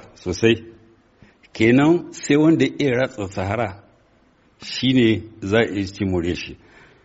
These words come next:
Eh, mai raƙumi shi zai iya ratsa Sahara. Raƙumi shi ne ya ba wannan kashi na cikin Berber damar shiga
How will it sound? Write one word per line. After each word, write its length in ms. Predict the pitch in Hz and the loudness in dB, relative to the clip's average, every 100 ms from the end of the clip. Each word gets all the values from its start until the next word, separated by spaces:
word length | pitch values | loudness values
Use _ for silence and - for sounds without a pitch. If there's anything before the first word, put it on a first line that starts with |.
| _ - - - - | _ -20 -20 -12 -2
Eh, 380 | 104 101 87 - - _ _ _ _ _ _ _ _ _ _ _ _ _ _ _ _ _ | 2 2 0 -6 -20 _ _ _ _ _ _ _ _ _ _ _ _ _ _ _ _ _
mai 180 | 90 104 | -2 2
raƙumi 500 | 101 92 - 127 135 135 | 2 0 0 0 0 -2
shi 680 | - - - - 135 151 | -10 -14 -12 -8 -6 -6
zai 180 | 139 120 | -6 -8
iya 280 | - 95 80 | -8 -8 -8
ratsa 260 | 82 - - | -10 -14 -18
Sahara. 400 | - - - - _ _ _ _ _ _ _ _ _ _ _ _ | -18 -18 -20 -20 _ _ _ _ _ _ _ _ _ _ _ _
Raƙumi 880 | 87 92 92 95 - 117 131 135 127 | -2 0 2 0 -2 0 2 0 -4
shi 640 | - - - - 135 139 135 | -8 -10 -8 -4 -2 2 2
ne 280 | 117 101 - - - | 2 0 -4 -14 -4
ya 220 | 98 117 | 0 0
ba 460 | 104 - - 87 - | -2 -10 -6 -6 -6
wannan 500 | 101 110 104 95 80 | -4 -2 -2 -4 -4
kashi 360 | - 117 - 98 | -6 -6 -6 -8
na 120 | 87 | -8
cikin 460 | 101 - - 113 87 | -10 -12 -6 -6 -6
Berber 600 | 87 73 62 65 104 110 - _ _ _ _ _ _ - _ _ | -8 -10 -6 -4 -4 -8 -16 _ _ _ _ _ _ -20 _ _
damar 640 | 87 90 110 110 110 113 | -12 0 2 2 0 -4
shiga 680 | 107 - 82 92 98 95 95 | -6 -8 -6 -2 -2 -2 -8